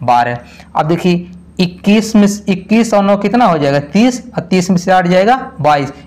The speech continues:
यहाँ माइनस है तो इसलिए माइनस बाईस हो जाएगा। अब प्लस के बारह, ये दोनों प्लस में हैं तो चालीस, बारह जोड़ेंगे, बावन आ जाएगा, माइनस के बाईस, बावन में से बाईस जाएगा, कितना हो जाएगा?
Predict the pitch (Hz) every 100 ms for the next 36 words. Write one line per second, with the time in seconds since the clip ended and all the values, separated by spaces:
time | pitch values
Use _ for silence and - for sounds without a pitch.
0 | - 160 170 165 165 202 208 226 180 165
1 | 170 160 151 143 156 147 180 175 180 170
2 | 156 147 147 - - - 151 165 175 175
3 | 165 147 143 139 147 185 180 185 175 185
4 | 214 208 220 196 196 - - - 170 175
5 | 165 180 175 170 170 175 175 175 165 147
6 | 147 175 190 196 196 190 160 151 151 147
7 | 151 147 139 139 139 143 147 160 156 160
8 | 147 147 143 156 185 208 143 165 160 180
9 | 240